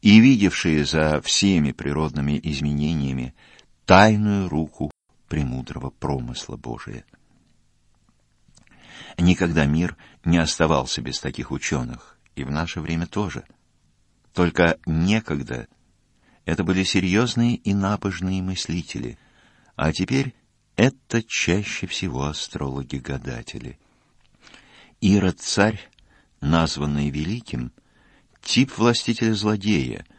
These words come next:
удерживающегося у власти благодаря хитрости и насилию. Такие тираны-властители были и на Востоке, и на Западе,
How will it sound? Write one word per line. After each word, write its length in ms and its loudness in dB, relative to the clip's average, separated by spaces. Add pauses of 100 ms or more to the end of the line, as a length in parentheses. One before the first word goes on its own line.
(300)
удерживающегося 1200 0
у 180 -4
власти 640 -4 (420)
благодаря 460 0
хитрости 560 -6
и 60 -4
насилию. 540 -8 (1700)
Такие 380 6
тираны-властители 1400 4
были 340 2
и 140 -2
на 120 2
Востоке, 680 0
и 340 -6
на 200 -2
Западе, 560 0